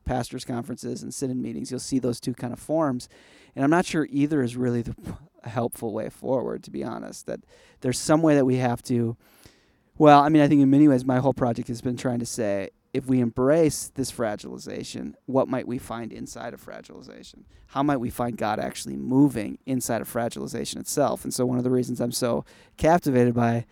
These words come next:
early, the early Reformation thought that even goes beyond the early Reformation thought of just, like, the theology of the cross, and,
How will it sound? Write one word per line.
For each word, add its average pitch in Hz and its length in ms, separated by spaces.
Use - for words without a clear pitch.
early, 131 340
the 127 100
early 127 240
Reformation 120 600
thought 120 300
that 123 140
even 123 140
goes 127 160
beyond 180 320
the 170 60
early 156 180
Reformation 139 480
thought 135 200
of 131 120
just, 147 220
like, 139 200
the 135 80
theology 131 400
of 117 60
the 123 80
cross, 139 480
and, 123 180